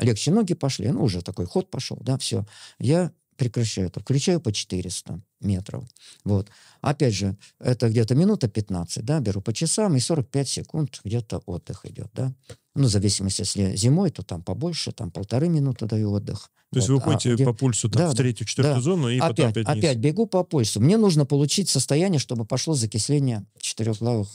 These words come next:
Speaker 2: Ага.
Speaker 1: ядер, мышц, да? Именно. Бегу. Неважно, я, мне не надо по минуте бежать, минут десять. Я бегу, как бежится мне сегодня.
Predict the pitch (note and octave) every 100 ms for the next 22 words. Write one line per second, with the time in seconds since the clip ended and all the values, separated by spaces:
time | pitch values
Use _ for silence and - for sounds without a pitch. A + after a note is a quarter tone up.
0 | - _ _ _ - G#2 F2+ F2 A2 G#2
1 | - - B2+ C#3+ _ D3+ D3 G#2 F#2 G#2
2 | - - - C#3 B2 G#2+ - - C3+ G3
3 | G3 G#2+ G2+ C3 D#3+ C#3 D#3 F3 F#3 G3+
4 | C#3+ C#3 C3 C3 A2 G#2 G#2 G2 F2+ A#2+
5 | B2 A#2 - G2+ G2 E3+ G#3 A#3 - D#3
6 | D#3 C3+ A#2+ - G#2 G2 G#2 F2+ -